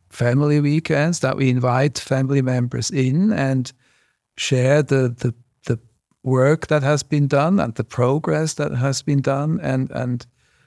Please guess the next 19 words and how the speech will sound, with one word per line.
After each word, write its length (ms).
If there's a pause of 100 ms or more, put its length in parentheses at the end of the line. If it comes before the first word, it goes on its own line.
(300)
um, 280
anticipate 840
together 640
and, 260
and 180
look 200
forward 540
and 220
think, 440 (600)
uh, 420
what 320
can 520
every 260
single 460
family 360
member 360
do 400 (520)
to 120
support 1000